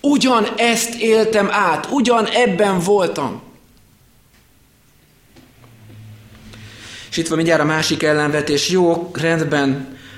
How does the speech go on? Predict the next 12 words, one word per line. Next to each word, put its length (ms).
Pál 220
is 160
ebben 360
volt, 300
de 380
szabad 360
ennyire 340
sötét 460
és 120
ennyire 320
pessimista 760
képet 500